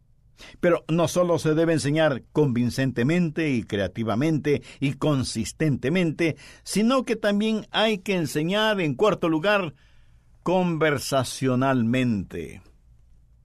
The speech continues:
Miremos detenidamente lo que dice el verso siete. "Y hablarás de ellas".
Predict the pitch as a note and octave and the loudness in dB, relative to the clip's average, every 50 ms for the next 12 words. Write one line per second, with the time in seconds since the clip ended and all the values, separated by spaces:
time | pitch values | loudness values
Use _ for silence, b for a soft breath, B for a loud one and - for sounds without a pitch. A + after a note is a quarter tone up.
0 | _ - - - - - _ F#3 G#3+ C4 C#4 C4+ C4 A#3+ D#3+ C#3 C#3+ A#2+ B2 C#3 | _ -20 -20 -20 -20 -10 _ -2 0 2 2 2 2 0 0 0 0 0 0 -2
1 | E3 F3+ F3 D#3+ D#3+ F3 E3+ - D#3+ D3 C#3 B2 - C3 D3+ D3+ B2+ - C#3 C3 | 0 2 2 2 2 2 0 0 0 0 0 0 0 0 -2 -2 0 0 -2 -2
2 | B2 C#3+ C3 - D#3 C#3+ - C#3+ D3 C#3 - C3+ G#2+ - - _ _ _ - - | -2 -2 -2 -2 -4 -4 -2 -2 -2 -2 -2 -2 -6 -6 -8 _ _ _ -20 -20
3 | - _ _ _ - - - - _ - _ C3 D3 D#3+ D#3+ - D#3 D#3+ D#3+ D3+ | -20 _ _ _ -20 -20 -20 -20 _ -10 _ -4 -2 -2 -4 -2 0 0 2 2
4 | C#3 D3+ D3+ D3+ E3+ G#3 A3 F#3+ D#3 F3+ F#3+ G#3+ A#3 A#3 F#3 E3 A#2 - - - | 2 2 2 4 4 4 2 2 2 2 2 4 2 2 2 0 -2 -2 -6 -14